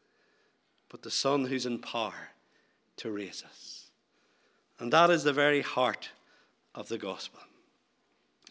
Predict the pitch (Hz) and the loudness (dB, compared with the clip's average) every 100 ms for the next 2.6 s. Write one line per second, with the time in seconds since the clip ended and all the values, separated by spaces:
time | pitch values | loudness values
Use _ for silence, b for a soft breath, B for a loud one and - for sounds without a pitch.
0 | B B B 139 170 170 165 139 139 165 | B B B 4 8 10 10 6 6 6
1 | 156 151 139 123 147 151 143 143 127 113 | 6 4 2 4 4 4 2 0 -2 -2
2 | 139 131 123 139 123 | -6 -4 -4 0 0